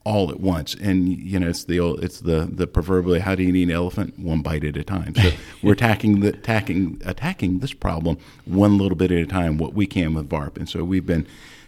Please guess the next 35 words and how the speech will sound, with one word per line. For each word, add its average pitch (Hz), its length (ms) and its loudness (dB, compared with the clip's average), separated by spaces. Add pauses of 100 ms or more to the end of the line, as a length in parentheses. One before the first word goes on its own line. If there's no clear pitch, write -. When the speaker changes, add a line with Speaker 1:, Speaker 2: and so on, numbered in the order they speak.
Speaker 1:
tremendously 107 640 6
blessed 78 460 -2 (840)
with 92 160 2
our 80 100 -2
work 80 280 -4
here 71 160 -6
at - 100 -14
C - 160 -6
T - 160 -8
E. 69 240 -10 (540)
Speaker 2:
You 151 140 6
mentioned 139 240 8
Mac 117 200 2
Beaton. 113 280 0
He's, 113 360 0
you 123 140 -2
know, 95 220 -2 (140)
just 107 140 -2
so 117 120 6
everybody 98 300 6
knows, 101 480 4 (100)
um, 95 340 -4
if 120 140 4
you've 113 120 6
been 107 260 6
listening, 113 580 4 (120)
uh, 92 200 -2
to 110 100 -2
this 92 140 -2
podcast 92 380 0
for - 60 -2
any 98 100 2
length 98 180 0
of 90 80 -6
time, 92 280 -4